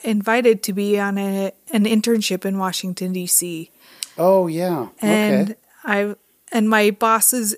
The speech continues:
Speaker 1: at the higher ed office, they're like, "You should do this. You aren't married. You have,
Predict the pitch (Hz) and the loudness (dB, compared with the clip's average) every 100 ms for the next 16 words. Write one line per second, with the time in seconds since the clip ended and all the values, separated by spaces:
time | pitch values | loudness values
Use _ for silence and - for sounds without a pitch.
0 | - 254 202 - 185 202 202 202 202 196 | -6 -4 -4 -4 -6 -2 -2 0 -2 -2
1 | 185 - 190 175 - - 190 190 185 185 | -6 -4 -4 2 0 0 -4 -4 -6 -10
2 | - 269 285 196 165 - - - 269 285 | -8 -6 -4 -6 -10 -12 -8 -6 -6 -4
3 | 214 220 165 165 190 240 269 277 269 269 | -2 0 -2 -6 -4 -2 0 0 0 -2
4 | 233 202 202 202 202 202 | -4 -6 -4 -4 -6 -8